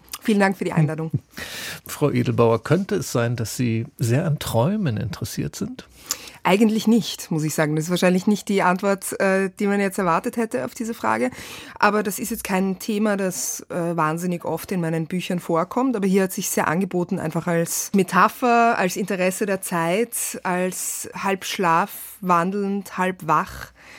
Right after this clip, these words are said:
Speaker 1: Also das passt ganz gut, glaube ich, zeitgeschichtlich einfach.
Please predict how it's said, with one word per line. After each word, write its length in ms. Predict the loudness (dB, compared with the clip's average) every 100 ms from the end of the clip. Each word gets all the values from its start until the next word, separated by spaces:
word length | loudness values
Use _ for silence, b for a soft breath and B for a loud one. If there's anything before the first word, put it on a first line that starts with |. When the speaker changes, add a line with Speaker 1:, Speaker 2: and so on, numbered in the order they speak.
| B B B B
Speaker 1:
Also 220 | -2 0
das 100 | 0
passt 300 | 0 -2 0
ganz 200 | 0 -2
gut, 160 | -4 -4
glaube 260 | 0 0 0
ich, 120 | -2
zeitgeschichtlich 680 | -2 -2 -2 -4 -4 -4
einfach. 300 | -4 -6 -8